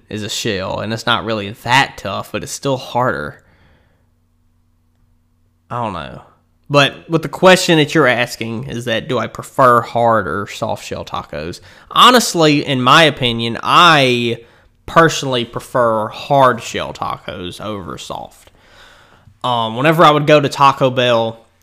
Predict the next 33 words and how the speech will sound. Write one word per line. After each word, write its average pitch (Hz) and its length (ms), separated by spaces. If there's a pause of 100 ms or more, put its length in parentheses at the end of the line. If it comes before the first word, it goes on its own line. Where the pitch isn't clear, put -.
(100)
and 120 320
you 123 100
would 120 160
have 123 180
to 123 80
get 117 160
tacos 110 480
with 110 120
something, 107 420
you 104 100
know, 101 320 (1200)
I 113 120
would 117 120
always 113 260
get 113 160
a 101 80
hard 127 280
shell. - 380
I 113 140
was 117 200
never 117 680 (160)
a - 60
f-, - 300 (140)
I, 147 240
I - 20
mean, 208 180
I 214 220
will, 160 320
I've 151 260
eaten 156 280
'em, 175 260 (360)
but 143 160
I'm 123 380